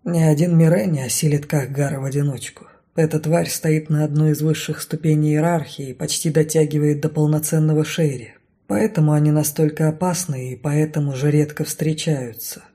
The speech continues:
Чтобы вырастить такую тварь, необходимо приложить немало усилий».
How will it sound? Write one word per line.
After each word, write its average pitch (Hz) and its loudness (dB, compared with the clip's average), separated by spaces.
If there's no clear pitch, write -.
Чтобы 202 -2
вырастить 160 0
такую 156 2
тварь, 151 0
необходимо 156 0
приложить 156 0
немало 156 2
усилий». 131 -2